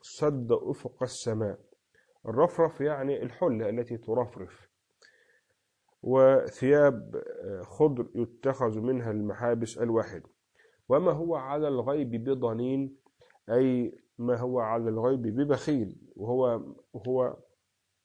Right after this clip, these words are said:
وما هو عو-، وعلى ما أوحاه الله إليه بمتهم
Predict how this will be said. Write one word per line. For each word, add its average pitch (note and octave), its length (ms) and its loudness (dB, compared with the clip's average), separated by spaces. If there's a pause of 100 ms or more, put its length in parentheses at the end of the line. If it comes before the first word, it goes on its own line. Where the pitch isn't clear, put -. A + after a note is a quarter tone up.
(320)
وما B2 240 2
هو B2+ 200 -4
عو-، A#2 420 -4
وعلى G#2+ 380 -2
ما G#2+ 100 -4
أوحاه G#2+ 520 -2
الله G#2 380 -2
إليه A2+ 240 0
بمتهم B2 880 -4